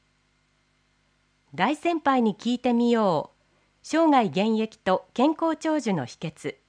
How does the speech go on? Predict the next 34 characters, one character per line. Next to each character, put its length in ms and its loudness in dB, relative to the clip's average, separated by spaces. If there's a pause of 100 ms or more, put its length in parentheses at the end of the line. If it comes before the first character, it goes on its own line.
(540)
祝、 420 -8 (420)
神 180 2
奈 200 4
川 160 4
区 100 -12
政 300 -2
九 160 0
十 140 -2
周 320 -2
年 240 2
記 160 -4
念、 320 0 (600)
エ 100 0
ヌ 100 2
ピ 280 0
ー 120 2
オ 40 0
ー 20 -2
法 240 0
人 240 -2
コ 160 -4
ラ 100 2
ボ 140 2
ネ 100 4
ッ 20 2 (120)
ト 100 -2
神 260 0
奈 140 2
川 220 -2 (120)
リ 160 -4
レ 140 2
ー 80 -6
講 220 -2
座。 200 -4